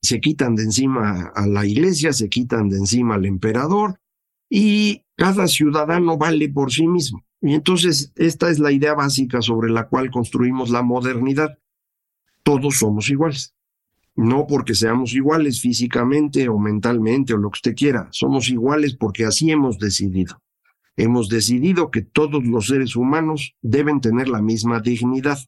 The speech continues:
En ese momento no eran todos los seres humanos, eran todos los ciudadanos. Conforme hemos ido ampliando esto, ya para fines del siglo veinte, por fin, nos dimos cuenta que sí, todos los seres humanos valemos lo mismo.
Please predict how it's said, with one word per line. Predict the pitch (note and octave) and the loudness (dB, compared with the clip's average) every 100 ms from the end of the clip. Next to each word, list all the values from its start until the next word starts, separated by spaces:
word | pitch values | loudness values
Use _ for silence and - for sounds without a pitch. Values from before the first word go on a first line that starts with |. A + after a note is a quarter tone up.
| _ _ _ _ - | _ _ _ _ 0
En | A#2+ | 2
ese | G#3+ C#4 A#3+ | 2 2 2
momento | F3 E3+ D#3 D3 F#3 | 2 2 0 2 2
no | C#3 | 2
eran | B2 C3 | 0 0
todos | A#2 A#2 | 0 0
los | A2 | 0
seres | A2+ A#2 B2+ | 0 0 0
humanos, | D3+ E3 B2 | 0 0 0
eran | A2 B2 B2 | 0 -2 0
todos | C3 | 0
los | B2 A2+ - | 0 0 0
ciudadanos. | A2+ A2 A2+ A2+ B2 A2+ G2 - _ _ _ _ | 0 0 0 0 0 0 -2 -8 _ _ _ _
Conforme | - A2+ G#2 A2+ A#2+ C#3+ | -2 0 2 2 4 2
hemos | D#3 C3+ | 2 0
ido | C#3+ C#3+ | 0 0
ampliando | A#2+ A2 B2+ C#3 C#3 B2 | 0 0 0 0 0 0
esto, | A2+ A#2+ - _ - | -2 -8 -8 _ -4
ya | G#2+ C3 B2+ | -2 -2 -2
para | A2+ G#2+ | -2 -2
fines | A#2+ C#3 C3+ G#2 | 0 0 0 0
del | G#2+ G#2 | -2 -2
siglo | B2+ A#2+ A#2 | 0 0 0
veinte, | A#2+ B2 A2 - _ _ - | 0 0 -2 -6 _ _ -2
por | B2+ F3+ | 0 0
fin, | A2+ F2+ G2+ C3+ _ _ - | 0 0 0 -6 _ _ -6
nos | - B2 | -2 0
dimos | D3 G3 - | 2 2 0
cuenta | E3 F#3 | 0 0
que | F3+ A#2+ | -2 0
sí, | D#3+ | -2
todos | C#3 E3 F3 F3 | 0 0 0 0
los | C#3 A2+ | 0 0
seres | C#3+ D3+ | 0 0
humanos | B2 A#2 A#2+ C#3 | 0 0 0 0
valemos | A2 G#2 G#2 A#2+ A#2 | 0 -2 0 0 0
lo | C#3+ | 2
mismo. | E3 A2+ - | 0 -2 -10